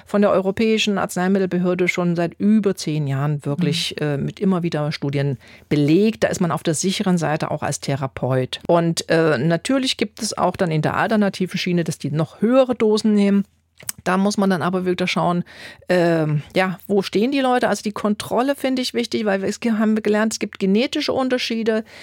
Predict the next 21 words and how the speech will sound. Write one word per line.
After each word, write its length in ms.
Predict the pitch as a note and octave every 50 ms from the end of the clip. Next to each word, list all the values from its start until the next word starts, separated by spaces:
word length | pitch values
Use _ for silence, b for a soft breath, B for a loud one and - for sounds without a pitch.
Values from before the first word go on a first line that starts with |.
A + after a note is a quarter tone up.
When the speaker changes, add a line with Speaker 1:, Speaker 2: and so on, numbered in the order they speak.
| B B B B
Speaker 1:
Manche 320 | - G#3 A3 A#3 B3+ - A3+
Leute 240 | G#3+ G#3+ G3+ G#3
sind 180 | - G#3 G3 -
gute 380 | - A#3+ C#4 - E4+ D4+ D#4 D4+
Verstoffwechsler, 1080 | - - A#3 G3+ G#3 - - - B3+ C#4+ - - D4 D4+ - - - D4 D#4 D#4+ - -
also 180 | G#3+ G#3+ B3
die 140 | A3+ - A#3
reichen 340 | - G#3+ G#3+ A#3 - A#3+ A3
mit 140 | G#3+ G#3+ -
tausend 320 | G#3 - G3+ - G3 -
Einheiten. 500 | E3 A3+ C#4 D4 D4+ D4+ D#4 - F4 F4+ B B B A3+ B B B B B B
Und 200 | - B3 A#3 -
andere, 360 | - A#3 B3+ C4+ C4+ C4+ C4
die 180 | - - B3+
bleiben 560 | - - - - - B3+ C4+ D#4+ F4+ F4+ F4 E4 - -
mit 220 | A#3+ A#3+ - -
fünftausend, 920 | - B3 A#3+ A#3+ A3+ - - - A#3+ A3+ G#3+ A3 B3 - D4 D#4+ F4+ - -
weil 440 | A#3 G#3 A3+ A#3 A#3 B3+ C4+ C#4+ -
das 220 | - C4 - -
gerade 680 | - B3+ A3+ G#3 A3 C4+ D#4 F4 F4 F4+ F4 - D#4 D4+
so 340 | C4 C#4+ C#4+ C#4+ C#4+ C4